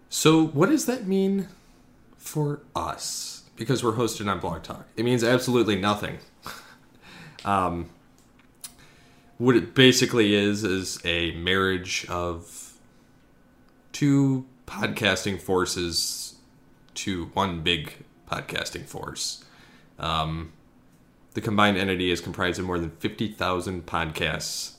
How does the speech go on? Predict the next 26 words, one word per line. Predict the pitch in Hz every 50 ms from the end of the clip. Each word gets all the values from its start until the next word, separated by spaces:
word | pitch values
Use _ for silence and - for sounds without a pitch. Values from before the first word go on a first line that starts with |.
| - - - - - - _ - - -
uh, | - 87 85
millions | 92 123 160 170 160 139 131
of | 120 113
listeners | 113 107 107 - 110 101 92
globally | - 101 95 92 87 92 92 92
and | 87 85
a | 85
proprietary | - 80 78 - 92 92 87 85 - 98 92 87 82
suite | - - - - 101 98 87
of | 82
creation | - - - 85 85 80 - 87
and | 82 82
monetization | 80 82 80 78 - 85 80 95 101 104 104 - 98
technologies | - 104 92 87 95 92 92 90 90 95 92 87
that | 90 90
enable | 87 80 80 87 85 78 78
podcasters | - - 87 90 90 80 - - 85 80 78 - 85 82 -
to | - 85
manage | 73 - 80 85 90 87 90 95 95 92 87 - - - -
each | 104 127 143 - -
step | - - - 104 98 -
of | 101 104
creation, | - - - 87 85 87 85 - 95 87
distribution, | 85 80 - - 76 87 87 87 85 - 87 85 82
commercialization | - - 87 82 80 - 85 85 85 82 - 80 82 82 - 82 80
process | 78 - 76 73 71 - 71 69 76 - - -